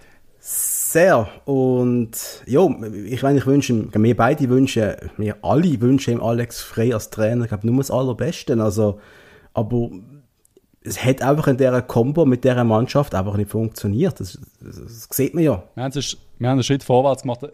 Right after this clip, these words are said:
Speaker 2: Das, was nicht heisst, dass man eine neue, eben, das kann ja sein, dass sich das schon ein bisschen jetzt aufgebraucht hat, quasi.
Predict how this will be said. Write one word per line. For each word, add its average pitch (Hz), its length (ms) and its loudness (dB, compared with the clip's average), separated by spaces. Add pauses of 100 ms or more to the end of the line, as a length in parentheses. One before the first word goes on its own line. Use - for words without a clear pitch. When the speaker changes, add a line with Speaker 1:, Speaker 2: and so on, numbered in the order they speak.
Speaker 2:
Das, 123 180 -6
was 127 160 2
nicht 139 160 -4
heisst, 123 260 -2
dass 107 100 -16
man 107 120 -4
eine 107 60 -4
neue, 113 180 -2
eben, 123 340 -8
das - 200 -12
kann 123 120 2
ja 117 100 0
sein, 127 200 -8
dass 120 160 -4
sich 104 100 -8
das - 160 -8
schon 104 80 -6
ein 95 60 -6
bisschen 101 160 -10
jetzt - 180 -10
aufgebraucht 190 560 -4
hat, - 180 -6
quasi. 117 460 -8